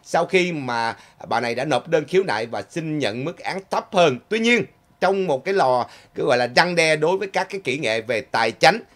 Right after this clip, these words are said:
địa ốc và thị trường chứng khoán của Hoa Kỳ, của Việt Nam thì, à, Nguyễn Phú Trọng đã duy, à, trì cái bản án này mang tính chất răn đe và đe dọa đối với những đại gia sắp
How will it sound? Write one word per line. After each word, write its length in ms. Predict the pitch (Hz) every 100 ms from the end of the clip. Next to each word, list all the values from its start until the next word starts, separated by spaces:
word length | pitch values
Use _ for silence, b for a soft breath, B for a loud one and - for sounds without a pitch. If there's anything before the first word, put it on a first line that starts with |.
| b
địa 200 | - 110
ốc 260 | 131 139 202 - -
và 220 | 117 107
thị 320 | 95 104 117 120
trường 240 | 127 110
chứng 200 | 107 180
khoán 200 | 180 175
của 80 | 180
Hoa 140 | 147
Kỳ, 260 | 117 117 101 - B -
của 140 | 120
Việt 180 | 151 120
Nam 260 | 139 131 131
thì, 200 | 110 110
à, 200 | 104 101 B B
Nguyễn 280 | 127 143 185
Phú 160 | 202 214
Trọng 300 | 117 110 131
đã 160 | 95 123 151
duy, 240 | 165 180 147
à, 260 | 147 139 135
trì 280 | 131 131 113
cái 160 | 147
bản 220 | 123 101
án 180 | 156 143
này 240 | 170 120 - B B
mang 260 | 131 160 170
tính 160 | 190
chất 160 | 185 220 - 151
răn 200 | 165 151
đe 260 | 143 139 110 101
và 140 | 113
đe 180 | 117 143
dọa 360 | 123 98 92 135
đối 180 | 147 165
với 180 | 156 185
những 260 | 131 135 156
đại 200 | 123 107
gia 200 | 127 131
sắp 340 | 127 - 262